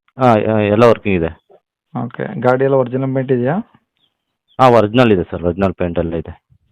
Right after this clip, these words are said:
Speaker 2: ಓಕೆ, ಇಂಜಿನ್ ಏನಾದರೂ ಕೆಲಸ ಇದೆಯಾ ಸರ್?
Speaker 1: ಇಂಜಿನ್ ಕೆಲಸ ಏನಿಲ್ಲ ಸರ್.
Speaker 2: ಓಕೆ, ಈಗ in case ಏನಾದರೂ ಕರ್ನಾಟಕ ರಿಜಿಸ್ಟ್ರೇಷನ್ ಮಾಡಿಸ್ಕೊಡ್ತೀರಾ? only ಎನ್ ಓ ಸಿ ಕೊಡ್ತೀರಾ ಸರ್?
Speaker 1: ಆ,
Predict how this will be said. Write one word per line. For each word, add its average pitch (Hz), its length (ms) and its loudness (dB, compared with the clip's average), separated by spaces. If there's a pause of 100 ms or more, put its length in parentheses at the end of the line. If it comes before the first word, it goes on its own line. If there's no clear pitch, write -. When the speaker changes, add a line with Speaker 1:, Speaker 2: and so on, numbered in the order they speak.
(160)
Speaker 2:
ಓಕೆ, 123 220 -8
ಇಂಜಿನ್ 135 320 0
ಏನಾದರೂ 135 280 0
ಕೆಲಸ 131 220 0
ಇದೆಯಾ 127 240 0
ಸರ್? 135 220 -2 (1120)
Speaker 1:
ಇಂಜಿನ್ 135 320 4
ಕೆಲಸ 101 300 2
ಏನಿಲ್ಲ 95 240 0
ಸರ್. 85 260 -4 (640)
Speaker 2:
ಓಕೆ, 117 560 -10
ಈಗ 127 100 0 (220)
in 131 120 -4
case 139 280 0
ಏನಾದರೂ 143 240 0
ಕರ್ನಾಟಕ 139 360 -2
ರಿಜಿಸ್ಟ್ರೇಷನ್ 139 400 -2
ಮಾಡಿಸ್ಕೊಡ್ತೀರಾ? 139 480 -2
only 143 420 0
ಎನ್ 131 120 -2
ಓ 135 60 0
ಸಿ 135 140 -2
ಕೊಡ್ತೀರಾ 123 300 -6
ಸರ್? 127 220 -4 (1400)
Speaker 1:
ಆ, 131 80 2